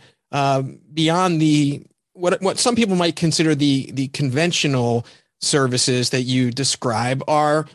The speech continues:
law of attraction, are, you know, putting that into practice. Uh, I, I've covered law of attraction with any number of guests in the past. It's been a while. Certainly one of my favorite topics.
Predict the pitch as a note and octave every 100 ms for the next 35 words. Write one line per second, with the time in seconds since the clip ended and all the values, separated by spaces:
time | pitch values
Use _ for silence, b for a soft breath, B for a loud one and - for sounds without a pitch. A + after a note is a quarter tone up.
0 | - D#3 F#3+ - C4 D#4+ - A#3 B2 C3+
1 | - D3 D3+ D#3 D3+ D3+ F#2 - B2 -
2 | D3+ C3+ - G#3+ G#3 G#3 F#3+ G3 F#3+ -
3 | G#3+ A3 - B2+ A#2+ B B B B _
4 | D#3 E3 E3+ E3 _ - F3+ F#3+ F3+ -
5 | A3 D4 B3 B3 C#4+ - A3 - C#4 A3
6 | - F#3+ G#3 F3+ G3+ F3+ C3 D3+ F3 -
7 | D#3 C3 D#3 F#3 E3+ - D#3+ G#3+ C3 A#2+
8 | G#2+ C3+ F#3+ A#3 B B B - G3 G3+
9 | F#3 F3+ D#3 E3+ E3 D#3 - D3+ C#3+ G3+
10 | G3